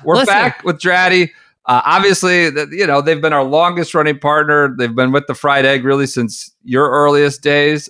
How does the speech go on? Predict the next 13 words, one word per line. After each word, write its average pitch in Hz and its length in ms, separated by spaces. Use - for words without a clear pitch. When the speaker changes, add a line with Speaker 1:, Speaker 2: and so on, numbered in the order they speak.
Speaker 1:
Um, 110 400
a 117 60
great 143 340
supporter 147 380
of 123 100
this 135 160
podcast, 131 800
the 117 60
Summit 131 400
Golf 131 300
Brands, 127 300
getting 131 220
us, 127 180